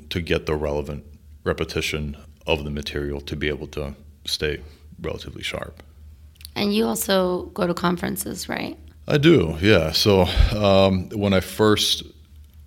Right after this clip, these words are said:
Speaker 1: moved to the plaintiff side, really I was, like, when I tell you I was looking for a framework within which to try a case, I mean, I was searching because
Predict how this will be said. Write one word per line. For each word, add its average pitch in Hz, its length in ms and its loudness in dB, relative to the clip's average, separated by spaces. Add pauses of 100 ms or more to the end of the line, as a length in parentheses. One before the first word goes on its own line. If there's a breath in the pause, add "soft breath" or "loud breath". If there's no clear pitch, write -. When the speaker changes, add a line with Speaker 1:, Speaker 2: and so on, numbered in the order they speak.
Speaker 1:
moved 101 420 0
to 95 60 -2
the 80 100 -2
plaintiff 110 380 0
side, 78 460 -4 (440)
really 85 380 2
I 78 40 0
was, 73 420 -8
like, 82 120 -8
when 82 120 0
I 82 40 0
tell 90 200 0
you 85 80 4
I 80 60 0
was 76 160 -8
looking 85 240 -2
for - 160 -4
a - 40 -8
framework 90 680 -2 (540 soft breath)
within 85 320 0
which 82 240 -2
to 80 80 -6
try 78 240 0
a 78 40 -4
case, 80 400 -2
I 76 60 -8
mean, 78 180 -4
I 80 160 2
was 71 180 -6
searching - 760 -4
because 78 500 -4